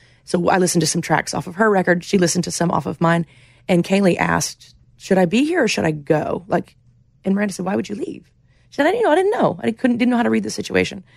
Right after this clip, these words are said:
And Miranda said, "Anybody who's ever made you feel like that considered you a threat because they didn't know their lane. And when they find their lane, they'll understand that you're not a threat." So I think it's awesome that Luke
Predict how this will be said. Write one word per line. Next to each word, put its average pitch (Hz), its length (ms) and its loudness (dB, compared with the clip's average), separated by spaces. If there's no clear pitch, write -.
And 202 120 4
Miranda 214 240 2
said, 185 160 2
"Anybody 233 440 4
who's 185 300 2
ever 190 180 2
made 180 200 4
you 175 100 0
feel 175 220 0
like 175 180 0
that - 320 -4
considered 196 420 2
you 175 120 0
a 170 40 2
threat - 380 0
because 175 280 -2
they 165 100 2
didn't 185 280 0
know 165 120 0
their 160 140 -2
lane. 147 320 -8
And 180 80 -2
when 175 100 4
they 165 120 0
find 220 320 2
their 160 100 2
lane, 151 360 -6
they'll 220 120 -2
understand 180 400 -2
that - 60 -2
you're - 100 -6
not - 140 -6
a - 40 -6
threat." - 300 -14
So 254 60 2
I - 20 2
think 339 120 2
it's - 160 -6
awesome 170 480 -2
that 180 180 -2
Luke 170 320 0